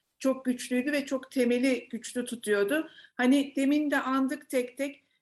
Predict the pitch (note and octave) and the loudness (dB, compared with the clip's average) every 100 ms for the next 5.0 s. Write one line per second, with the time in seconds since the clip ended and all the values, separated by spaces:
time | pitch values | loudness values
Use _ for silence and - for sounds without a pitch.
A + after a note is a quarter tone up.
0 | _ A#3+ A#3+ A#3+ A#3 A#3+ B3 B3 B3+ B3 | _ 0 2 2 2 0 0 0 0 -2
1 | A#3+ A3 A3+ A3+ D4 C#4 D#4 E4+ E4 B3+ | -6 -10 -8 -4 2 2 2 0 -2 -4
2 | B3+ D#4+ F#4 F#4+ D#4+ - - C#4 C#4+ C#4 | -2 -2 -2 -2 -6 -6 -8 -2 0 0
3 | C4+ A3 - - C4 B3+ C#4 C4+ B3 G#3 | -2 -4 -4 -4 -4 -2 -2 0 0 -2
4 | G3+ - - G3+ G3 G3 G#3+ A3+ F#3+ | -8 -14 -14 -4 -2 0 0 0 0